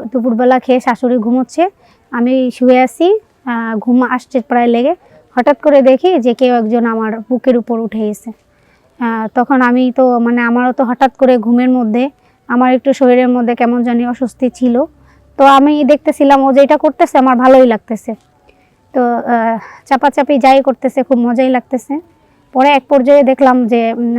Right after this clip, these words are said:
আমি চোখটা মেললাম, মেললাম, "আর তুমি?" পরে বলতেছে, "হ্যাঁ, তুমি যেটা চাও আমিও সেটা চাই, তুমি যদি আমাকে খুশি করো।" তো আমি বললাম যে, "তোমার তো অনেক আছে, তুমি তো বাহিরে অনেক সময় দাও, অনেক ইয়া করো।"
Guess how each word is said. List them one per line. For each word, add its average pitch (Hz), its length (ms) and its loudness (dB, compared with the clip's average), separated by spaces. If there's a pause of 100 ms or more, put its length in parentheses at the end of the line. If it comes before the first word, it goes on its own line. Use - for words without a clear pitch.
আমি 247 280 0
চোখটা 285 300 0
মেললাম, 247 360 2
মেললাম, 269 300 -2
"আর 285 140 0 (100)
তুমি?" 320 280 2 (440)
পরে 269 140 2
বলতেছে, 285 420 2
"হ্যাঁ, 233 220 0
তুমি 262 280 0
যেটা 277 260 0
চাও 320 280 2
আমিও 240 320 -2
সেটা 240 300 -4
চাই, 220 380 -8
তুমি 247 240 -2
যদি 254 200 0
আমাকে 262 300 -2
খুশি 269 280 -4
করো।" 330 260 2 (360)
তো 302 80 2
আমি 311 140 2
বললাম 311 360 4
যে, 277 120 2
"তোমার 277 320 2
তো 311 60 2
অনেক 269 320 2
আছে, 262 300 0
তুমি 240 240 -2
তো 254 100 -2
বাহিরে 247 320 2
অনেক 240 200 -2
সময় 247 300 -2
দাও, 233 220 -2
অনেক 233 320 -4
ইয়া 233 140 -4
করো।" 233 200 -6